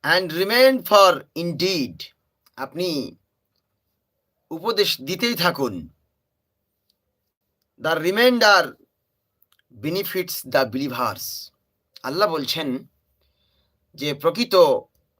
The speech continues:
উপদেশ মোমেনদের উপকার হবে, ওই জন্য আপনি উপদেশ দিতেই থাকুন। কারণ আল্লাহ রব্বুল আলামিন হেদায়েতের দায়িত্ব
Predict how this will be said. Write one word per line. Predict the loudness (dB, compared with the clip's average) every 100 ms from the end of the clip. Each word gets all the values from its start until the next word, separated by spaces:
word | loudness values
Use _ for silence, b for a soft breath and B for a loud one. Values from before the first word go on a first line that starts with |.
| _ _ _ _ _ _ _ _ _ _ _ _ _ _ _ -8
উপদেশ | -4 0 0 0
মোমেনদের | -4 -4 -2 -2 0 0
উপকার | 0 -4 -4 -4
হবে, | -4 -10 -10 -16 _ _ _ _ _ _ _ _
ওই | -10 -6
জন্য | 0 0
আপনি | 0 -4
উপদেশ | -2 -2 0 -2 -4
দিতেই | -8 0 0
থাকুন। | 0 -8 -8 -12 -14 -20 _ _ _ _ _ _ _ _ _ _ _ _ _ _ _ _ _ _ _ _ _ _ _ _ _ _ _ _
কারণ | -2 0
আল্লাহ | 2 2 4
রব্বুল | 2 2 4
আলামিন | 4 6 4 2 -2 -6 -14 _ _ _ _ _ _ _ _ _ _ _ _ _ _ _ _ -20 -8
হেদায়েতের | 2 4 4 0 0
দায়িত্ব | 2 2 2 -4 -2 0 0